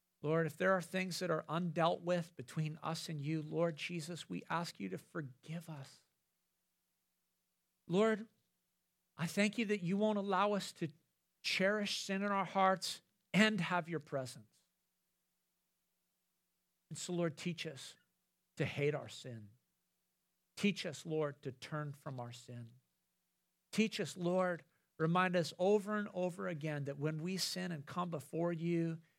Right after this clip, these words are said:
and ask for your forgiveness, you are faithful and just and will pu-, purify us from all sin and forgive us of our unrighteousness.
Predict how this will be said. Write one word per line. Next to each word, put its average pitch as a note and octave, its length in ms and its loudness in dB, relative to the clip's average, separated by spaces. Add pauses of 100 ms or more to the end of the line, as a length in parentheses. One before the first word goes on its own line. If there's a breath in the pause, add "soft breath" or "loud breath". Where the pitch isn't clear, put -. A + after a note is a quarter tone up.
(220 soft breath)
and C#3 260 -2
ask D#3+ 280 0 (120)
for D3 200 0 (120)
your D#3+ 220 4
forgiveness, C#3+ 640 -4
you D3 120 -2
are B2 80 -2
faithful D3 500 -4
and C#3 100 -6
just A#2 340 -10
and A#2+ 100 -12
will G#2+ 120 -8
pu-, - 400 -12
purify D3+ 500 -4
us G#2 160 -18
from B2 160 -14
all B2 180 -6
sin A2 380 -12 (520)
and A#2 100 -10
forgive C3+ 400 -6
us A2+ 160 -14
of A2+ 140 -14
our A2+ 180 -10
unrighteousness. G#2+ 760 -16